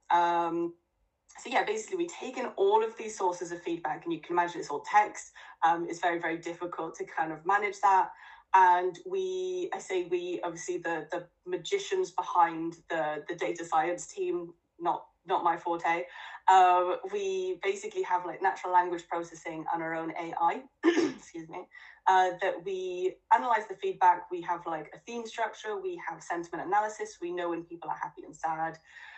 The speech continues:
um, and, you know, various emotions in between. And if you think about a single comment on, um, a response, it could be something like,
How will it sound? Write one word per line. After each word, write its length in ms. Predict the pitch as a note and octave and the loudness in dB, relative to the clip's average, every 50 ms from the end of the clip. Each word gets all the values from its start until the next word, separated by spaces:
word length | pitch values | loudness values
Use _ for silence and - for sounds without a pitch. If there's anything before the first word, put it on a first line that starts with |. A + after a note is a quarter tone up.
| - - _ - F3+ | -20 -8 _ 2 2
um, 260 | F3+ F3 E3 D#3+ D#3 - | 2 2 0 -4 -4 -4
and, 200 | - D#3+ D#3 - - _ _ - | -4 -4 -6 -10 -12 _ _ -6
you 100 | F#3 E3 | -4 -4
know, 160 | D#3+ D#3+ - - _ - | -4 -4 -8 -10 _ 4
various 340 | F3 E3+ E3 D#3+ E3 - | 4 4 4 2 -4 -4
emotions 460 | F3 E3+ E3 E3 E3+ - - E3 D#3+ D#3+ | -4 -4 -4 -4 -6 -8 -8 -8 -8 -6
in 100 | D#3+ D#3+ | -8 -8
between. 460 | D#3+ - - - G3 F#3+ F#3 F#3 F3+ - _ _ _ _ _ - - _ _ _ - | -8 -10 -10 -8 -4 -2 -2 -2 -4 -6 _ _ _ _ _ -20 -20 _ _ _ -6
And 80 | G3 | -4
if 80 | A#3+ B3 | -4 -2
you 200 | D4+ D4 D4+ D4+ | -2 -2 -2 -2
think 200 | - C4+ C#4 C#4 | -4 -4 -4 -2
about 360 | C#4 B3+ A#3+ A3 G#3+ - - _ _ G#3 | 2 2 2 2 2 -2 -6 _ _ -10
a 40 | |
single 420 | G#3 - - G#3+ G3+ G3 G3+ G3 F#3+ | -10 -4 -4 -2 -2 0 0 0 0
comment 400 | - - F3+ F3 E3+ D#3+ D#3+ - - | 0 0 0 0 0 -2 -4 -4 -2
on, 380 | E3 D#3+ D#3+ D#3+ D#3 D#3+ D#3 D#3 - - - E3 | 0 0 0 -2 -6 -8 -10 -12 -8 -2 0 0
um, 300 | D#3+ D#3+ D#3+ D#3 D#3 - | 0 0 -8 -12 -12 -10
a 80 | E3 E3 | -8 -8
response, 600 | D#3+ D#3+ - - - F3 D3+ D3+ - - - - _ _ _ _ _ _ _ _ _ _ _ _ _ | -8 -10 -12 -2 -2 -2 -2 -2 -8 -14 -20 -20 _ _ _ _ _ _ _ _ _ _ _ _ _
it 100 | G3+ A3 | -4 -4
could 120 | A#3+ A3+ - | -4 -6 -6
be 120 | A3+ A3 | -6 -6
something 460 | - A3 G#3 F3+ - - F3+ F#3 F3+ | -6 -6 -6 -6 -6 -6 -6 -4 -2
like, 400 | F3+ F3 F3 F3 E3+ E3+ - - | -2 -2 -4 -2 -4 -6 -6 -8